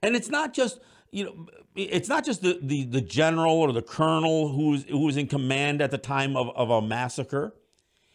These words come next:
It's who was the, the commander in chief. It's how much continuity exists in racist policies from Washington to Biden. And I think that's what's important.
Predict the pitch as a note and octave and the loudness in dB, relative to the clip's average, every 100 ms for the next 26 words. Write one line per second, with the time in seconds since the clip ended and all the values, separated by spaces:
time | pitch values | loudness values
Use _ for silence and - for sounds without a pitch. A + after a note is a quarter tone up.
0 | _ - F3 - B3+ B3+ - A3+ F#3+ F3 | _ -2 -2 -2 -2 -2 0 -2 0 -4
1 | G3+ G3+ G#3 G3 F#3 - E3 D3 - - | -2 -2 -2 -4 -8 -6 -8 -8 -12 -20
2 | _ _ _ _ _ _ _ _ - - | _ _ _ _ _ _ _ _ -20 -2
3 | G3+ - - - - - - A3 B3 B3+ | -2 -2 -14 -20 -20 -14 2 4 8 6
4 | A#3 E3+ F3 G#3 - - G3 G3+ E3+ F#3 | 4 -2 -2 -4 -6 -4 -4 -2 -2 -2
5 | G#3 E3 A#2+ B2 B2 F#2+ F#2+ F3 D#3+ G#2 | -2 -2 -2 -4 -6 -6 0 4 4 2
6 | - - - _ _ _ _ _ _ D3+ | -12 -16 -18 _ _ _ _ _ _ 0
7 | E3+ D#3+ C#3+ - - A2+ F3 E3 E3 - | 2 2 -2 -6 -8 -2 0 0 -4 0
8 | F3 F3 C#3+ A#2+ G#2 B2 A2 G#2 B2 F3+ | 4 4 4 -2 -2 -2 -2 -2 0 0
9 | - F#3+ D#3+ D#3+ C#3+ A#2 G#2+ C#2+ B1+ - | 0 -4 -4 -2 0 0 0 -2 -16 -20
10 | _ _ _ _ _ _ _ _ _ _ | _ _ _ _ _ _ _ _ _ _
11 | _ _ _ E3+ A3 G3 B3+ B3 B3+ B3 | _ _ _ 0 0 0 -2 -2 -4 -4
12 | G#3+ A#3+ F3 | -2 0 0